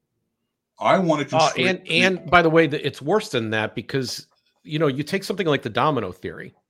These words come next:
Speaker 2: and Ken Burns just did a series a few years ago about Vietnam that's incredibly moving, and I'd highly recommend as a supplement to everything that you've heard today. Lyndon Johnson knew that the domino theory was bullshit,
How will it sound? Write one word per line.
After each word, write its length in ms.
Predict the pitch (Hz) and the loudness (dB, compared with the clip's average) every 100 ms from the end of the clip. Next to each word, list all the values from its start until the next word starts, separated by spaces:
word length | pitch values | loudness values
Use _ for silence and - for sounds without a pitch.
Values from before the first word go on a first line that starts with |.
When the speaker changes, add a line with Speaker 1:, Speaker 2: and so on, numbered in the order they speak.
| _ _ _ _ _ _ _ _ - | _ _ _ _ _ _ _ _ -14
Speaker 2:
and 140 | 110 | -10
Ken 240 | - 170 147 | -6 -4 0
Burns 340 | 147 147 127 | 2 2 -2
just 240 | 131 - | -8 -8
did 260 | - 127 113 | -4 -4 -4
a 140 | 117 104 | -6 -6
series 380 | - 139 123 | -4 -2 -2
a 60 | 90 | -6
few 160 | - 117 | -8 -4
years 200 | 127 104 | -4 -4
ago 200 | 104 110 | -2 -2
about 240 | 101 92 | -2 -4
Vietnam 340 | 113 - 113 | -6 -6 -6
that's 160 | 101 - | -8 -10
incredibly 440 | 95 - 139 120 | -8 -2 -2 -2
moving, 340 | 107 107 104 98 | -2 -4 -4 -6
and 80 | 85 | -10
I'd 200 | 92 95 | -14 -8
highly 300 | 120 120 107 | -4 -2 -2
recommend 640 | 101 - 82 76 76 85 _ _ _ _ - | -4 -6 -12 -14 -16 -18 _ _ _ _ -14
as 100 | 82 | -12
a 40 | |
supplement 500 | - 131 117 98 95 | -4 -4 -4 -8 -8
to 100 | - | -10
everything 300 | 85 82 82 | -12 -12 -14
that 140 | 76 76 | -18 -18
you've 100 | 71 | -20
heard 180 | 80 | -20
today. 320 | - 73 76 - _ _ _ _ _ _ _ _ _ _ _ _ - | -20 -20 -20 -20 _ _ _ _ _ _ _ _ _ _ _ _ -6
Lyndon 260 | 185 196 | -4 -2
Johnson 640 | 101 113 151 160 107 90 90 | -4 -4 -4 -6 -8 -10 -8
knew 500 | 123 165 92 120 123 _ _ _ _ | -4 -4 -6 -12 -18 _ _ _ _
that 80 | - | -14
the 100 | 104 | -10
domino 400 | 104 127 156 127 | -4 -2 0 -2
theory 300 | 110 107 104 | -4 -4 -4
was 140 | 123 131 | -4 -6
bullshit, 560 | 175 190 - 85 - | -6 -6 -8 -12 -18